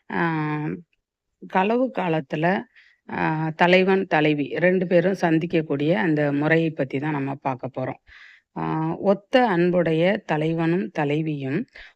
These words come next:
ஊழ்வினை காரணமாக ஒருத்தரை ஒருத்தர் பார்த்துக்கறாங்க, சந்திக்கிறாங்க. அவங்க ரெண்டு பேருமே அவங்களுடைய தாய், தந்தை,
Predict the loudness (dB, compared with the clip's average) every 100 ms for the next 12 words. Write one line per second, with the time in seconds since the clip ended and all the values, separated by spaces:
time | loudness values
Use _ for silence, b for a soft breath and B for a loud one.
0 | -2 2 4 4 2 2 2 0 -2 0
1 | 0 -2 -2 -2 -2 -2 -2 -4 -2 0
2 | 0 -2 -4 -2 -4 -2 -4 -4 -6 -4
3 | -4 -4 -8 -4 -2 -2 -4 -6 -4 -2
4 | -2 -4 B B B -4 0 2 2 2
5 | 0 0 0 0 -4 -4 -2 -2 0 0
6 | 0 0 -4 -4 0 2 0 0 -2 0
7 | 0 0 -2